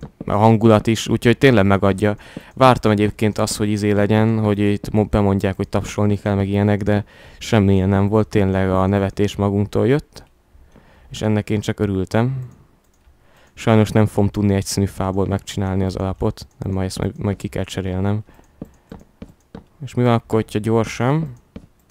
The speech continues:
Jó, igen, így, így, így, nagyszerű. Ide teszek egy, ö,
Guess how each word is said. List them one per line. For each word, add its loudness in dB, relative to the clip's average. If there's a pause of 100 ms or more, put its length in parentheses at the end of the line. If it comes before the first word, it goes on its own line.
(920)
Jó, -4
igen, 0
így, -4 (220)
így, -6
így, -2
nagyszerű. -4 (440)
Ide -2
teszek -8
egy, -8
ö, -4